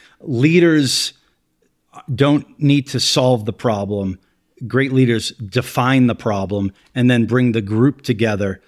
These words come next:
to help solve it." And, uh, when you see what's going on, what's working, what's not,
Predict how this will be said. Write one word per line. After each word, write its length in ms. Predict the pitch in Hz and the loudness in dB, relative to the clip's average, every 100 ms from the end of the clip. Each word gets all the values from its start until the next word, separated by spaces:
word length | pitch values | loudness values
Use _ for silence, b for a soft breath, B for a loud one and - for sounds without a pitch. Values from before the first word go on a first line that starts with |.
| _ _ | _ _
to 100 | 110 | -6
help 280 | 98 98 - | -4 -6 -6
solve 360 | - 95 90 | -4 -4 -6
it." 100 | 82 _ b b b - | -12 _ b b b -2
And, 540 | 120 113 110 110 - _ | 2 4 2 2 -4 _
uh, 220 | 127 120 113 113 _ _ | -6 -6 -6 -12 _ _
when 280 | 147 131 127 | 0 4 4
you 420 | 127 143 135 131 | 4 4 2 0
see 360 | 127 - 185 170 | -2 -4 -2 -2
what's 260 | 123 123 - | -2 -4 -2
going 360 | 143 127 123 | -2 0 0
on, 280 | 127 123 117 | -2 -2 -4
what's 240 | 117 - | -4 -6
working, 480 | 120 127 123 127 113 | -4 -2 -2 -2 -2
what's 240 | 113 113 - | -2 -4 -4
not, 400 | 147 139 110 | 0 0 -4